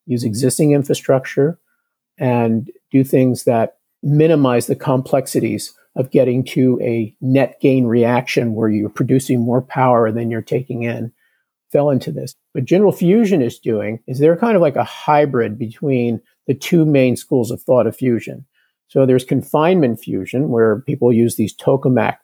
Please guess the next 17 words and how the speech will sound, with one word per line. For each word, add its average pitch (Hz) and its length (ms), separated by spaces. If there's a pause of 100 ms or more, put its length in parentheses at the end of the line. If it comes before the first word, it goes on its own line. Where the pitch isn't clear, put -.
magnets 127 460
that - 80
you - 80 (380)
probably 117 260
heard 113 240
about, 117 320
and 113 80
most 110 260
people 127 280
have - 100
heard 127 160
about 127 240
it - 160 (220)
some 117 240
form 110 280
or 104 40
another. 120 420